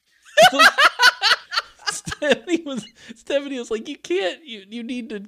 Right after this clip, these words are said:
calm down. These Steven's vibrating." I was like, "Remind me to tell you about transatlantic cable operation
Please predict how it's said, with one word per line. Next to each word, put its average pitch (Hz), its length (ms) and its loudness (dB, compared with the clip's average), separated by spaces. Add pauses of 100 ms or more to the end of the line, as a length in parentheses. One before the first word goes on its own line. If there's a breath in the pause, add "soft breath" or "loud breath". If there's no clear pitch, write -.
calm 214 340 -4
down. 202 320 0
These 175 160 -8
Steven's 202 340 -10
vibrating." 190 460 -2
I 135 40 0
was 143 120 -4
like, 175 140 -10
"Remind 240 300 -2
me 254 100 -6
to 226 100 -4
tell 233 160 -2
you 220 180 -4
about 202 260 -4
transatlantic 190 960 -4
cable 180 500 -2
operation 127 720 -6